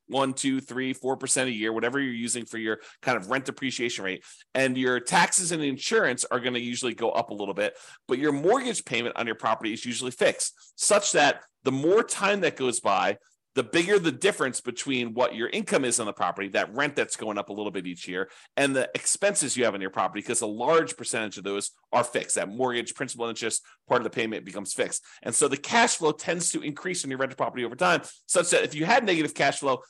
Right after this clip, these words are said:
eventually that negative cash flow goes away. And so we add up the cumulative negative cash flow you have on this property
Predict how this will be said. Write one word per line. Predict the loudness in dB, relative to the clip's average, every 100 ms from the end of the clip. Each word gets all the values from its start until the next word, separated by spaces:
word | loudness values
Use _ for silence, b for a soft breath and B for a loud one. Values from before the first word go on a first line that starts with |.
| B
eventually | 0 4 2 2 2
that | 4 4
negative | 2 2 0 0
cash | 0 0
flow | 0 0
goes | 0 2 4 4
away. | 4 4 4 2 -6 b _ -6
And | -2
so | 4 4
we | 4 0 2
add | 4 4 4
up | 4 2 0 -6
the | -6
cumulative | -4 -2 2 2 2 0 2
negative | 0 0 -2
cash | 2 2
flow | 0
you | -2
have | 2 2
on | 0
this | -4
property | 0 0 0 -4